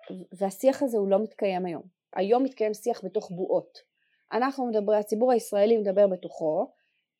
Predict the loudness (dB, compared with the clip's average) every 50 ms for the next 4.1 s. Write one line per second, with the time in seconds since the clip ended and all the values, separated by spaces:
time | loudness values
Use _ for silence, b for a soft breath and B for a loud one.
0 | -18 -14 -4 -2 -2 0 0 -2 -2 -2 -4 -4 -4 -4 -6 -8 -4 4 4 6
1 | 6 6 4 2 -2 0 2 2 4 2 2 -2 -6 _ _ -2 0 0 2 2
2 | 2 0 0 -2 -2 -6 -4 _ -6 -4 -4 -4 -4 -2 0 0 0 2 2 0
3 | 0 0 0 -2 -4 -4 -6 -6 -6 -8 -8 -4 -4 -4 -2 -2 -4 -2 -2 -2
4 | -4